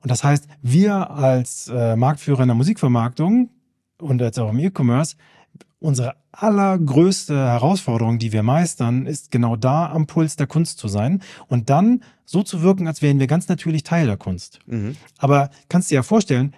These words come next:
Speaker 1: Taylor Swift ist ja eigentlich Musikerin.
Speaker 2: Mhm.
Speaker 1: Der hat ja eigentlich in ihrem Leben auch was anderes zu tun, als darüber nachzudenken, dass das, was sie jetzt sagt,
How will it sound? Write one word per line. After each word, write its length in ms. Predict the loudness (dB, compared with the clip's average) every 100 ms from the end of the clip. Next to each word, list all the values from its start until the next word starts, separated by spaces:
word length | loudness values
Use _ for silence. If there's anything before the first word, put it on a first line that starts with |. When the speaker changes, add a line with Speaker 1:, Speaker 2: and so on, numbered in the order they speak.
| -4
Speaker 1:
Taylor 260 | 0 0
Swift 360 | -2 0 0 -2
ist 120 | -6
ja 120 | -2
eigentlich 320 | 0 -2 -2 -2
Musikerin. 580 | -2 -4 -8 -10 -10 -12 _ -14
Speaker 2:
Mhm. 180 | -12
Speaker 1:
Der 140 | -4 -4
hat 100 | -4
ja 140 | -6
eigentlich 400 | -2 2 4 4
in 100 | 2
ihrem 180 | 2 2
Leben 420 | 2 2 0 -2 -8
auch 220 | -10 -6
was 100 | -2
anderes 360 | 2 4 2
zu 100 | -2
tun, 260 | -2 0 0
als 120 | -2
darüber 200 | -2 2
nachzudenken, 540 | 2 0 0 0 0 -2
dass 100 | -4
das, 180 | -4
was 180 | -2 -4
sie 80 | 0
jetzt 380 | -2 -2 -12 -20 _ _ _
sagt, 400 | -2 -2 -2 _